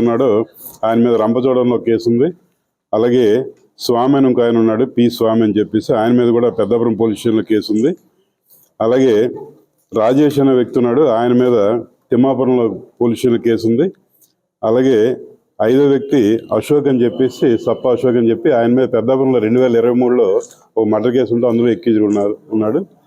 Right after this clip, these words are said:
ఆరు ఏడు వ్యక్తుల మీద అయితే గత నేర చరిత్ర ఏదీ లేదు. వీళ్ళందరినీ కూడా, ఆ, ఆనరబుల్ మేజిస్ట్రేట్ గారి దగ్గర పెడతాం, వారు రిమాండ్ విధిస్తారు.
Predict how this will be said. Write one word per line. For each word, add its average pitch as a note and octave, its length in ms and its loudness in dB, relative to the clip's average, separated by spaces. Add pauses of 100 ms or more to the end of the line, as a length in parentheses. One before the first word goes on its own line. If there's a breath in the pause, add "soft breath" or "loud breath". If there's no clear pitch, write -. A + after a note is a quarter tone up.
(260 soft breath)
ఆరు C#3 220 2
ఏడు D3 200 2
వ్యక్తుల C3+ 260 0
మీద B2+ 160 2
అయితే B2 200 0 (400)
గత A2 140 -2
నేర B2+ 260 0 (100)
చరిత్ర A2+ 260 -4
ఏదీ A2 160 0
లేదు. G#2+ 300 -2 (400 loud breath)
వీళ్ళందరినీ A#2 400 0
కూడా, B2+ 240 0 (840)
ఆ, - 20 0 (1080)
ఆనరబుల్ A#2 400 0
మేజిస్ట్రేట్ A#2 340 0
గారి A#2 120 2
దగ్గర G#2+ 140 0
పెడతాం, G#2 400 -2
వారు A2 260 0 (260)
రిమాండ్ G#2+ 320 -2
విధిస్తారు. - 520 -4